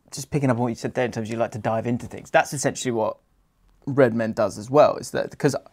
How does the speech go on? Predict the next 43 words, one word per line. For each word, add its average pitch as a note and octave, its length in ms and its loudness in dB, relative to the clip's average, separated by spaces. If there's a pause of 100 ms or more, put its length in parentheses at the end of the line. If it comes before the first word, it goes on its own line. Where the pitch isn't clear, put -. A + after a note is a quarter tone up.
(380)
I've F#3+ 120 8
always F3+ 200 8
thought, C#3 280 6
how E3 340 -2
do D3 120 -4
they, D3 180 -4
how E3+ 240 0
are F3+ 80 2
they E3 120 0
able D3 100 -2
to D3 60 0
keep C#3+ 380 -2 (1300)
finding D#3+ 540 6
little D#3 360 8
alleyways C#3+ 580 8
to C#3+ 120 -2
talk C#3+ 300 2
about C3+ 240 8
and B2 100 0
discuss? - 600 2 (400)
But D#3 140 -2
you D#3+ 220 6
always F3 180 8
seem E3 160 0
to C3+ 80 -2
do C#3+ 100 2
it B2+ 100 4
quite B2 220 6
easily. B2+ 360 -2 (280)
And E3+ 100 8
also D3 280 6
when D3+ 140 4
we D3 100 8
talk C#3 160 2
about A#2+ 440 6 (220)
stats - 580 2
and B2 100 -2
things A#2+ 200 -4
like A#2+ 100 6
that, G2 80 6
like, A#2+ 180 6
you, D3 180 4
you, C3 260 0